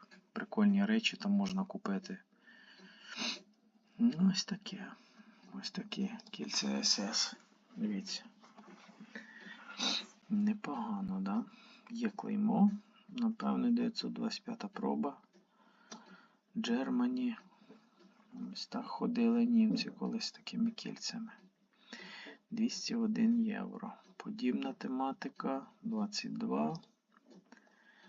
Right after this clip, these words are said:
Нема подібних. С С нема. Бачите, по тридцять. От недорого продаються. До-, це, до прикладу,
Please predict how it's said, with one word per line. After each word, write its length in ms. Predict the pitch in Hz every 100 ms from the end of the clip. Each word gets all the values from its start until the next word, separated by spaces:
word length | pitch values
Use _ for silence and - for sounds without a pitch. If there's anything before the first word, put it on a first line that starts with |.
| - _ _ 240
Нема 560 | 247 254 220 - 104
подібних. 840 | 104 - 107 110 104 107 107 -
С 220 | - - 113
С 260 | 120 - 135
нема. 540 | 131 123 113 104 104
Бачите, 420 | 107 143 - -
по 140 | 113 -
тридцять. 480 | - 156 135 - 202
От 160 | 190
недорого 480 | 165 143 131 113 101
продаються. 500 | - 104 107 98 107
До-, 200 | 110 107
це, 160 | - 110
до 140 | 110
прикладу, 540 | - 113 - 98 104